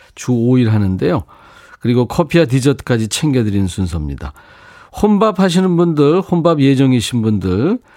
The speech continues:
고독한 식객에 미리미리 문자 주세요. 밥은 뺏어 먹지 않고요. 잠깐 얘기 나누고 일 분 디제이도 여러분들한테 시켜드립니다. 그리고요, 하고 싶은 얘기, 듣고 싶으신 노래, 어떤 얘기든지, 어떤 음악이든지 다 좋습니다.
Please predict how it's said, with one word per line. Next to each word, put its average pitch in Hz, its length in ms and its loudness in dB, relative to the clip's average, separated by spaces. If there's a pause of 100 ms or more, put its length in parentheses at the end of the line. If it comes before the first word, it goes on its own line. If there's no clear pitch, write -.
(180)
고독한 123 400 -2
식객에 104 480 -2
미리미리 131 400 2
문자 117 340 2
주세요. 92 460 -2 (800)
밥은 175 420 -2
뺏어 170 260 0
먹지 156 280 -2
않고요. 156 480 -2
잠깐 131 440 -2
얘기 123 240 0
나누고 98 640 -2
일 143 220 2
분 143 220 0
디제이도 104 680 -2
여러분들한테 87 800 -6
시켜드립니다. 76 800 -6 (720)
그리고요, 175 340 2
하고 190 200 0
싶은 180 340 0
얘기, 151 300 2
듣고 143 240 -4
싶으신 117 440 -2
노래, 104 360 0
어떤 160 400 0
얘기든지, 104 560 0
어떤 151 340 0
음악이든지 104 540 0
다 90 200 -8
좋습니다. 87 480 -6